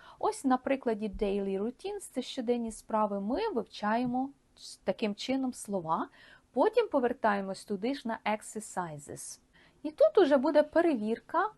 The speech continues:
вивчених вами слів. Це тести. Так само їх проходимо, натискаємо «Перевірити відповіді» і так далі. Наступний ресурс — це буде ресурс «Listening». Так само ми з самого верху знаходимо це третє слово, натискаємо, вибираємо свій рівень,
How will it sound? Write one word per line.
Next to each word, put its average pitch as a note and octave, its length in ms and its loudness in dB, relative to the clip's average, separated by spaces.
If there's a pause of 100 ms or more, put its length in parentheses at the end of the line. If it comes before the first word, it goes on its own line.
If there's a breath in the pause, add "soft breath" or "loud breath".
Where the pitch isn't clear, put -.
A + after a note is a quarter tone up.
вивчених C4+ 600 0
вами G#3+ 280 -2
слів. F#3 420 -8
Це - 120 0 (140)
тести. E4+ 460 0 (140)
Так D#4 160 -2
само C#4 300 2
їх A#3+ 160 -8
проходимо, F#4 600 2
натискаємо B3+ 760 0
«Перевірити G#3+ 720 -2
відповіді» C#4 580 -2 (100)
і A3+ 100 -8
так F#3+ 240 -10
далі. F3 380 -10 (540 loud breath)
Наступний C4+ 540 0
ресурс — G4+ 600 2 (140)
це D#4+ 300 2
буде B3 480 -2
ресурс C4 640 -6
«Listening». A#3 880 -2 (340 loud breath)
Так - 160 -8
само C#4+ 360 2
ми A#3 120 -2
з - 40 -12
самого B3 440 0
верху G#3 360 0
знаходимо G3+ 520 -2
це G3+ 140 -6
третє A3 380 -2
слово, F#3 440 -8
натискаємо, G3+ 680 -4
вибираємо A#3 560 -2
свій A#3 320 -4
рівень, G3+ 400 -6